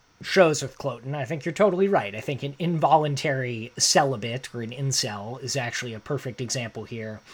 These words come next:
And to go even deeper into internet subculture, he's total fail son.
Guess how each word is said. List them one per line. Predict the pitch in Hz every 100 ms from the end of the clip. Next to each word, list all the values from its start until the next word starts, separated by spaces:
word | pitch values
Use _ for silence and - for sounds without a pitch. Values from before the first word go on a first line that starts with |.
| - - - - -
And | 190 170 160 143 - 190 _ _ - 156
to | 139 175
go | 165 165 151 147 -
even | 170 147 120
deeper | 165 143 147 131 123 143
into | 139 135 - 135 120 113 113 120
internet | 165 143 143 127 117 -
subculture, | - - 139 113 131 113 117 110
he's | 110 185 - -
total | 220 247 185
fail | - 208 175 156
son. | - 107 95 -